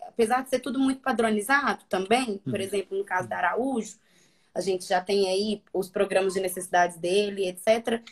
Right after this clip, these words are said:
Speaker 1: Existe ali toda uma lógica que não dá pra passar pelo papel,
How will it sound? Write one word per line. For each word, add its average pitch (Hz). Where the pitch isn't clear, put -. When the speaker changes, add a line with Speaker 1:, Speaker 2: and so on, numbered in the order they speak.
Speaker 1:
Existe 277
ali 311
toda 269
uma 254
lógica 220
que -
não 269
dá 269
pra 320
passar 254
pelo 233
papel, 185